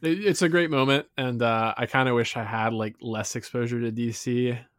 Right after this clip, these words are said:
for that reason, so that that one would pay off more. But I feel like anybody that, you know, hasn't been paying attention to D C for any amount of time, they know who that character is. But I won't, I won't come out and say it. I'll wait for the,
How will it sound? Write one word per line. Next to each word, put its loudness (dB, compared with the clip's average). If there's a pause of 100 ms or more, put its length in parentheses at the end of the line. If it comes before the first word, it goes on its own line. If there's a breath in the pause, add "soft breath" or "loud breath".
for -8
that -2
reason, -2
so -6
that -4
that -4
one -4
would -8
pay -4
off -6
more. 0
But -2
I 6
feel 2
like 4
anybody 0
that, -6
you -8
know, -8
hasn't -6
been -8
paying -2
attention -8
to -6
D -4
C -4
for -6
any 0
amount -2
of -10
time, -6
they 2
know 2 (640)
who 2
that -4
character -6
is. -6
But -6
I 4
won't, -4
I 0
won't -4
come -12
out -12
and -20
say -14
it. -12
I'll -8
wait -6
for -14
the, -6